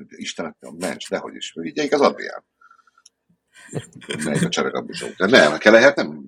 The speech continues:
Keleher egy jó kapus, tehát, tehát nem, nem, nem árult, ne adjuk oda. De hát mert a sajtó most megint a izével van tele, természetesen, hogy Laviát visszautasították, a, vagy a Southampton visszadobta az ajánlatot, az összes szennylap már izé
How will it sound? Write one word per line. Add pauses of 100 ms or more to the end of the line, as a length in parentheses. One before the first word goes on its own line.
Keleher
egy
jó
kapus,
tehát,
tehát (460)
nem,
nem,
nem
árult,
ne
adjuk
oda. (1120)
De
hát
mert
a
sajtó
most
megint
a
izével
van
tele,
természetesen,
hogy
Laviát
visszautasították,
a,
vagy (120)
a
Southampton
visszadobta
az
ajánlatot, (320)
az
összes
szennylap
már
izé